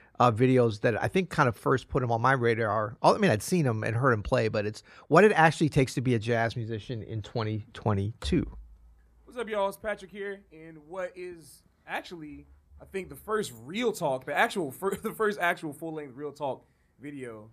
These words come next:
Speaker 2: um, that we're gonna be doing on this channel. And if my voice sounds a little weird right now, um, I just got, as of the recording of this video, I just got back from Jacksonville Jazz Festival, and for the past week, I was fighting a cold and coughing a lot and all kind of stuff, but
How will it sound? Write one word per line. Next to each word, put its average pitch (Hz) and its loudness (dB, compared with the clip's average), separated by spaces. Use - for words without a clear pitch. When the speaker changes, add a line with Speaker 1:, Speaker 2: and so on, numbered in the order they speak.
Speaker 2:
um, 113 -18
that 117 -18
we're 135 -16
gonna 131 -14
be 120 -18
doing 127 -16
on 120 -16
this 113 -20
channel. 127 -10
And 120 -12
if 143 -14
my 160 -4
voice 180 -4
sounds 180 -4
a 160 -6
little 165 -2
weird 165 0
right 165 0
now, 170 -2
um, 120 -8
I 127 -10
just 135 -8
got, 139 -6
as 160 -2
of 165 -8
the 147 -8
recording 220 -4
of 175 -8
this 143 -10
video, 139 -6
I 127 -4
just 127 -12
got 127 -6
back 123 -4
from 104 -20
Jacksonville 127 -10
Jazz 127 -8
Festival, 127 -10
and 123 -20
for 123 -20
the 120 -20
past 160 -6
week, 160 -12
I 135 -10
was 123 -12
fighting 135 -6
a 107 -14
cold 165 -4
and 107 -14
coughing 185 -8
a 165 -6
lot 165 2
and 160 -6
all 160 -6
kind 160 -8
of 156 -8
stuff, 151 -10
but 117 -16